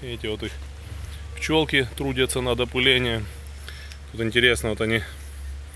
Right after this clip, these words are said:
мне больше напоминают лавровый, лавровое дерево в формах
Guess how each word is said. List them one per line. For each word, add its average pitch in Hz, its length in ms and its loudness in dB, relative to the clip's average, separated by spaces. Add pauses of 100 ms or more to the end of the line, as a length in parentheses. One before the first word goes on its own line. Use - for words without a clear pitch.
(680)
мне 131 220 6
больше 131 280 6
напоминают 127 640 6
лавровый, 123 640 8
лавровое 123 580 8
дерево 107 460 6 (380)
в - 80 -12
формах 110 380 2